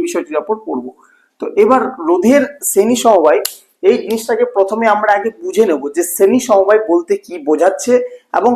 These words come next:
তারপর শ্রেণী সমবায়ের যে সূত্রটি আছে সেটা তোমাদের কিভাবে আসছে সেটাও প্রমাণ করে দেখাবো।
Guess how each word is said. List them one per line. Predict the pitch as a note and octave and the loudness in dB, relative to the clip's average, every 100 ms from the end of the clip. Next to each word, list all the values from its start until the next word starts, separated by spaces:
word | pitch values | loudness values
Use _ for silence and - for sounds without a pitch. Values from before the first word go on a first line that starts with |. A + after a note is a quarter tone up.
| A#3+ | 0
তারপর | F#3 F#3 G#3+ | 0 0 -2
শ্রেণী | G#3 - F#3+ A#3 | -4 -2 -2 -2
সমবায়ের | A#3 G3+ G3+ G#3 G3+ _ _ - | 0 2 4 2 0 _ _ -6
যে | - | 0
সূত্রটি | G3 A3+ A3 - A3 G#3+ | 0 0 -2 4 4 4
আছে | G#3 G#3 | 2 2
সেটা | - F#3+ A#3+ | 0 0 2
তোমাদের | A#3+ A3 G#3+ G3+ - | 2 0 0 -2 -4
কিভাবে | G3+ G3+ G#3+ A#3+ | 0 2 4 2
আসছে | A#3 - A#3 | 2 -4 -8
সেটাও | A#3+ F3+ G3 | -4 -2 0
প্রমাণ | - G#3 G#3+ | 0 0 0
করে | G3+ F3+ | -2 -2
দেখাবো। | C3+ B2 | -2 -4